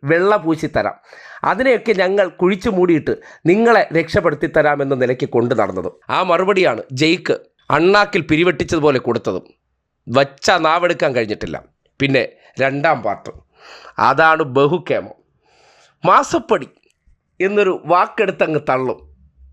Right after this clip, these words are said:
അറിയാലോ, ജനങ്ങളുടെ മനസ്സിൽ ഈ മാസപ്പടി എന്ന വാക്ക് പതിപ്പിച്ചു വച്ചിരിക്കുന്നത് എന്തിനാണ്? ആ വാക്ക് കേട്ടാൽ മുഖ്യമന്ത്രിയെയും കുടുംബത്തെയൊക്കെ ഓർമ്മിക്കണം. അത് ഓർമ്മിച്ചിരുന്നാലേ നമുക്ക് എന്തുണ്ടാവുള്ളൂ, ഇടയ്ക്കിടയ്ക്ക്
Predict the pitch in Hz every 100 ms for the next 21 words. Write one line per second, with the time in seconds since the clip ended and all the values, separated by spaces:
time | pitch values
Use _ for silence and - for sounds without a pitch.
0 | - - 127 165 196 143 113 - _ 120
1 | 143 156 175 180 170 160 185 202 147 -
2 | - - - 160 151 160 185 214 233 214
3 | 214 196 196 180 196 202 175 170 190 214
4 | 214 190 190 185 180 170 175 156 123 123
5 | - - - 208 240 208 202 208 175 160
6 | 160 143 151 - 175 160 226 185 156 143
7 | 135 139 110 - - - 170 185 175 160
8 | 156 131 - 117 117 127 127 - 69 -
9 | _ - - - - 233 277 202 226 240
10 | 233 226 190 208 196 185 165 165 196 -
11 | 170 175 170 147 135 127 127 156 185 196
12 | 190 170 151